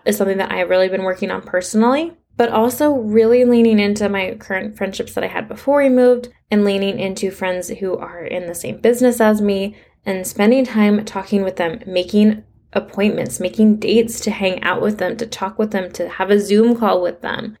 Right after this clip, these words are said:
to just share what's going on in life, express how we're feeling.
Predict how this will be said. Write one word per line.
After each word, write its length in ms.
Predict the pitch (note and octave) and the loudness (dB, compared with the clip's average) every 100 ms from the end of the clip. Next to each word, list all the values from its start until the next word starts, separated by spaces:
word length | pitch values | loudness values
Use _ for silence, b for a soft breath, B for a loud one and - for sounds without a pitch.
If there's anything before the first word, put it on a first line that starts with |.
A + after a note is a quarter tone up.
| - | -4
to 420 | A3 G#3 G3+ - - _ _ - | 0 4 4 0 -6 _ _ -8
just 280 | G#3+ C4 - | 0 0 2
share 240 | A#3+ A#3 | 2 4
what's 140 | A#3 A#3 | 2 0
going 260 | G#3 G3+ | -2 -2
on 140 | F#3 F3+ | -2 -4
in 160 | F3+ | -4
life, 260 | F3+ F3+ - | -4 -4 -6
express 500 | - - - F#3 G3+ | -14 -14 -6 -4 -4
how 160 | - G3+ | -2 -2
we're 140 | F#3+ | -2
feeling. 500 | G3 F#3 F#3 F3 F3+ | -2 -2 0 -2 -6